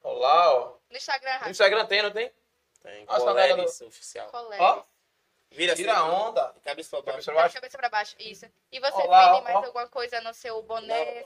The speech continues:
Speaker 3: No, no lugar,
Speaker 2: sandália?
Speaker 3: oxe, no lugar do I E.
Speaker 1: O cara é estourado, velho. Aí, ó.
Speaker 3: A gente vende,
Speaker 1: Sandália,
Speaker 3: a gente vende
Speaker 1: porra.
Speaker 3: boné.
Speaker 2: Olha lá.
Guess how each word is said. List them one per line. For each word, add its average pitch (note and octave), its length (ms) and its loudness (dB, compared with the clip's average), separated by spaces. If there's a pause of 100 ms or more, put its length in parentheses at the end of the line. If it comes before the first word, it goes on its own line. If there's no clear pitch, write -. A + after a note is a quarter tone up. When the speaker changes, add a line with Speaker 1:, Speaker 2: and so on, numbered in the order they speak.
Speaker 3:
No, - 60 -10
no E3+ 60 -4
lugar, G#3+ 340 0
Speaker 2:
sandália? A3+ 240 -8
Speaker 3:
oxe, E3 540 -10
no D3 120 -16
lugar C#3+ 260 -2
do C#3+ 140 -14
I D3+ 180 -8
E. C3 200 -4 (300)
Speaker 1:
O D#4+ 140 -8
cara D#4+ 220 6
é D#4 40 2
estourado, F4+ 600 0
velho. A#4 180 -6
Aí, - 100 -20 (140)
ó. - 60 -16
Speaker 3:
A - 40 -18 (220)
gente - 120 -18
vende, D3+ 380 -6
Speaker 1:
Sandália, B3 540 0
Speaker 3:
a - 40 -20 (160)
gente - 160 -8
vende - 160 -2
Speaker 1:
porra. C#3+ 140 -2
Speaker 3:
boné. D3 400 -2 (180)
Speaker 2:
Olha A#3 120 -12
lá. F#3+ 260 -8